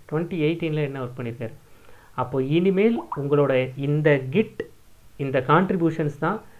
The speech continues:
"சார், என்னை பத்தி தெரிஞ்சுக்கணுமா, நான் என்னென்ன ஒர்க் பண்ணியிருக்கேங்கிறத என்னோட Git contributions போய் பார்த்து தெரிஞ்சுக்கோங்க." அப்படி பேசணும். நம்மளே உட்காந்து ஒரு resume ready பண்ணி அதை கொண்டு போய் ஆர்கனைசேஷன்ல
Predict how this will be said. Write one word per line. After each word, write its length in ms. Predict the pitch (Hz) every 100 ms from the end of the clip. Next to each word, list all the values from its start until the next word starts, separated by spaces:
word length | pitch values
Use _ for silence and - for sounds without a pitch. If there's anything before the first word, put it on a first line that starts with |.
| -
"சார், 280 | - 170 214
என்னை 240 | 156 135 165
பத்தி 240 | 170 254
தெரிஞ்சுக்கணுமா, 600 | 214 196 196 180 160 156 170 139
நான் 180 | 151 147
என்னென்ன 240 | 180 196
ஒர்க் 140 | 151 180
பண்ணியிருக்கேங்கிறத 580 | 170 156 170 160 165 196
என்னோட 200 | 170 151
Git 140 | 160 202
contributions 540 | 185 175 170 165 165 156
போய் 180 | 175 170
பார்த்து 260 | 156 156 151
தெரிஞ்சுக்கோங்க." 480 | 147 143 127 123 123 - - - -
அப்படி 320 | 117 113 202
பேசணும். 440 | 196 196 190 - - - - - - - - - - -
நம்மளே 420 | 117 143 170 196
உட்காந்து 340 | 196 180 180 170
ஒரு 100 | 151
resume 340 | 143 139 175
ready 200 | 147 139
பண்ணி 220 | 131 135 175
அதை 220 | 127 170
கொண்டு 220 | 165 156 160
போய் 160 | 175
ஆர்கனைசேஷன்ல 580 | 147 147 147 143 - 131